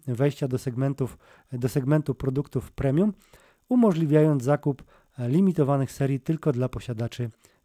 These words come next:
e, N F T. E, jednocześnie, e, będzie istniała możliwość zakupu karty N F T, do której, m, przypisane będą tokeny użytkownika.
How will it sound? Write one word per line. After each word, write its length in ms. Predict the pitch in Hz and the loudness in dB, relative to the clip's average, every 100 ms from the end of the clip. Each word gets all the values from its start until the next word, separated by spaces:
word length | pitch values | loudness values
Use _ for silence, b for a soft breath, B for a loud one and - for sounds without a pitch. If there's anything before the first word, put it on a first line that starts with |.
| 117 | -10
e, 260 | 113 113 | -8 -6
N 180 | 151 139 | -2 -2
F 100 | 131 | -2
T. 200 | - 98 - _ b b b b b 123 | -4 -10 -10 _ b b b b b -10
E, 140 | 117 | -6
jednocześnie, 840 | 117 190 202 185 180 170 185 233 226 - _ | 2 2 4 2 2 -2 0 0 -2 -12 _
e, 160 | 139 135 | -6 -4
będzie 280 | 131 180 156 | 0 0 0
istniała 320 | 143 160 151 | 0 0 2
możliwość 460 | 143 131 156 143 120 | 0 0 0 0 0
zakupu 420 | 127 - - 135 | -4 -4 -8 -4
karty 400 | 147 143 - 165 | -2 -2 -2 -4
N 140 | 135 | -2
F 120 | 123 | -4
T, 220 | - 175 226 _ b b b b | 0 0 0 _ b b b b
do 160 | 180 | 0
której, 400 | 208 - 180 170 | 0 0 2 4
m, 240 | 185 156 131 | 2 -2 -6
przypisane 540 | - 143 139 165 165 | -8 -10 -4 -2 0
będą 440 | 139 143 143 151 135 | 0 0 2 0 -2
tokeny 500 | - - 131 131 131 - - | -8 -4 -2 -2 -4 -8 -4
użytkownika. 760 | 131 135 - 131 131 - 92 | -4 -4 -6 -4 -4 -6 -12